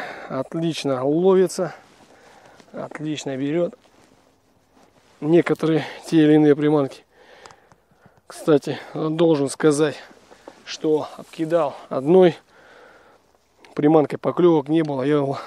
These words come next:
только поставил лонгкилл, буквально один или два заброса, и в середине водоема поклевка. Снасть отработала просто отлично.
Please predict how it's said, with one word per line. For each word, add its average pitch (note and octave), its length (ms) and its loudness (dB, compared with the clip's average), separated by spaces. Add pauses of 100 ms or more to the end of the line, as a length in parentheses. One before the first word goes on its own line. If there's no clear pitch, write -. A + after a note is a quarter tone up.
(600)
только D#3+ 280 2
поставил D3 540 2
лонгкилл, D#3 500 -4 (500)
буквально C#3 600 0 (760)
один D3 400 0
или C#3 140 0
два D3+ 400 0
заброса, D3+ 720 -2
и D#3 240 -2 (880)
в - 80 -20
середине D3 440 0
водоема C#3 460 0
поклевка. D3 500 -6 (1200)
Снасть F3+ 360 0
отработала D#3 520 -4
просто D3 420 -4
отлично. E3+ 500 -6